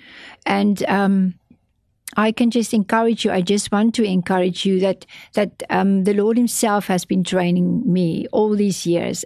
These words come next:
And I won't say, I won't say, g-, don't go to a course. It's wonderful. Some courses are beautiful and lovely, and, but, um, rely on God to teach you and really trust him to, um,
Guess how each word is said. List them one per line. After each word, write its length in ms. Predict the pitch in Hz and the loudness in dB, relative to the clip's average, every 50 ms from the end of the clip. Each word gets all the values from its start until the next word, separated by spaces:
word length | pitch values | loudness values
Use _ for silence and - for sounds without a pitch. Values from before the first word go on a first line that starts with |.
| - | -6
And 300 | - 190 190 190 190 180 - - - - - - - | -4 -2 0 0 0 -2 -4 -10 -18 -18 -18 -8 -2
I 160 | - 214 214 | 0 0 2
won't 260 | 214 214 226 240 226 | 2 2 2 2 0
say, 440 | - - 240 214 202 202 202 196 - - _ _ | 0 0 0 0 2 2 0 0 -2 -4 _ _
I 120 | - 196 196 | 0 0 2
won't 220 | 196 208 214 202 | 2 2 0 0
say, 140 | - 226 202 | 0 -2 -2
g-, 180 | 180 - - 233 196 | -2 -4 -6 -4 -2
don't 260 | 196 185 196 202 185 | 0 0 2 2 0
go 160 | - 185 185 | 2 0 0
to 200 | 175 - 208 202 | 0 0 -2 -2
a 40 | 175 | -2
course. 460 | - - 208 196 175 151 160 - - | 0 0 0 0 0 -2 -4 -6 -4
It's 220 | - - 190 170 190 | -4 -4 -2 -2 0
wonderful. 760 | 180 185 202 208 220 202 - - 196 175 170 156 156 156 - - 226 | 0 0 2 2 0 0 -2 -2 -2 0 0 -2 -4 -6 -8 -8 -8
Some 260 | 190 - 226 202 208 190 | -4 -2 0 0 0 0
courses 460 | - 214 214 196 - 208 185 - - - | 0 0 0 0 0 -2 -2 -2 -2 -2
are 560 | 175 180 180 175 170 170 165 165 160 156 - - - - - - _ | 0 0 2 2 0 0 0 -2 -2 -4 -6 -10 -16 -20 -20 -8 _
beautiful 560 | - 220 220 214 214 - - 214 202 190 185 | 0 2 2 2 0 -2 -2 0 0 0 0
and 200 | - 170 175 170 | 0 -2 -2 0
lovely, 520 | 180 185 180 190 185 196 190 196 190 180 - | 0 0 0 0 0 0 0 2 0 0 -2
and, 380 | - 175 175 175 180 170 - - - - - - _ _ | -2 -2 0 0 0 -2 -4 -8 -18 -20 -20 -20 _ _
but, 320 | - 196 196 190 185 - - - - | -2 0 0 -2 -4 -6 -6 -2 0
um, 380 | 190 190 185 190 185 185 185 | 0 2 2 2 0 0 0
rely 380 | 196 214 214 196 196 190 202 214 | 0 0 0 2 0 2 2 2
on 140 | 240 240 208 | 2 2 2
God 280 | 202 190 185 185 180 - | 2 2 0 0 0 -2
to 80 | 190 | -4
teach 440 | 175 - - 202 185 - - - - | -4 -2 -2 -2 -2 -2 -4 -4 -2
you 300 | 170 170 180 - - 185 - - - - - - - | -2 0 0 -2 -4 -6 -10 -14 -20 -20 -20 -8 -6
and 340 | - 208 202 202 208 190 - - - | -4 0 0 0 0 0 -4 -4 0
really 240 | 196 202 220 269 294 | 0 2 2 0 -2
trust 460 | - - - 269 240 240 220 - - | -2 -2 0 0 2 0 -2 0 0
him 180 | 233 214 208 190 | 2 2 2 0
to, 460 | - - 208 202 196 196 196 196 196 185 - - - - _ - | 0 0 0 2 2 2 2 2 0 -2 -4 -10 -20 -20 _ -2
um, 180 | 214 202 202 | 0 0 0